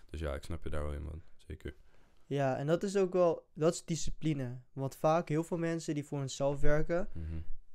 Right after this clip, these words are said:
Speaker 2: die vind-, of voor hunzelf willen werken in de toekomst, vinden het vaak lastig om te starten, toch?
Speaker 1: Ja.
Speaker 2: Omdat normaal heb je een baas die tegen jou zegt, "Negen uur moet je starten." Maar als je het zelf moet doen, dan ga je vaak niet eens om negen uur starten. Omdat, waarom is dat? Ja, ten eerste discipline, denk ik.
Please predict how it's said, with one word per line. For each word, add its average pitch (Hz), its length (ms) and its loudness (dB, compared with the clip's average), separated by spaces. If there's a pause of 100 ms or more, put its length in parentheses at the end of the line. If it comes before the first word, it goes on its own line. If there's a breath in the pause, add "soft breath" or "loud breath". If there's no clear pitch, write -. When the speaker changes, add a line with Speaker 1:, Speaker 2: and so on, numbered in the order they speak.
Speaker 2:
die 143 160 -4
vind-, 160 280 -2
of 151 260 0
voor 160 240 2
hunzelf 151 420 0
willen 160 280 2
werken 175 280 2
in 170 80 -2
de 160 80 -4
toekomst, 170 340 -4
vinden 147 200 -2
het - 100 0
vaak 143 140 2
lastig 147 380 -2
om 135 120 -6
te 131 80 -6
starten, 139 440 -4
toch? 139 300 -6 (140 loud breath)
Speaker 1:
Ja. 87 180 -6
Speaker 2:
Omdat 143 440 -2
normaal 151 540 2
heb 139 120 -2
je 151 60 -2
een 131 120 -2
baas 143 260 0
die 127 100 -10
tegen 139 180 -2
jou 135 140 -2
zegt, 131 180 -6
"Negen 143 300 -2
uur 139 60 -2
moet 135 140 -6
je - 60 -14
starten." 131 480 -2 (380 soft breath)
Maar 135 120 -2
als 139 100 -2
je 156 60 2
het 143 120 0
zelf 190 360 6
moet 151 200 -2
doen, 131 260 -2
dan 135 140 -2
ga - 100 -4
je 147 100 0
vaak 143 220 0
niet 139 100 -4
eens 131 100 -4
om 131 100 -4
negen 135 240 -4
uur 131 60 -4
starten. 135 360 -2
Omdat, 127 300 -4 (720 soft breath)
waarom 139 380 0
is 151 140 -2
dat? - 180 -4
Ja, 127 260 0
ten 151 140 0
eerste 151 240 0
discipline, 151 540 0
denk 165 320 2
ik. 185 280 0